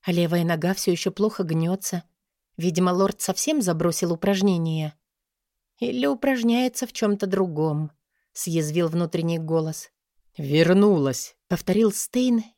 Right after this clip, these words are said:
и не успела я и слова сказать, как он схватил меня и прижал к себе так крепко, что в мою щеку впилась пуговица его сюртука. «Слава единому,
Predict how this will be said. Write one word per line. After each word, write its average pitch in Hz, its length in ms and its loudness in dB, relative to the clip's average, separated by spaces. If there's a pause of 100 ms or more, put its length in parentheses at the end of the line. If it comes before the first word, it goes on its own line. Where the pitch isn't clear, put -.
(140)
и 226 100 2
не 240 140 4
успела 269 400 -2
я 240 200 2
и 226 80 0
слова 247 360 0
сказать, 185 520 -2 (360)
как - 200 -6
он 175 120 0
схватил 190 460 0
меня 196 280 4
и 196 40 2
прижал 196 380 0
к - 60 -12
себе 220 280 0
так 208 300 -2
крепко, 233 520 -2 (400)
что - 260 -4
в 196 60 0
мою 214 200 4
щеку 240 360 0
впилась 226 420 -2
пуговица 185 600 0
его 185 240 0
сюртука. 196 680 -4 (440)
«Слава 143 480 0
единому, 135 640 0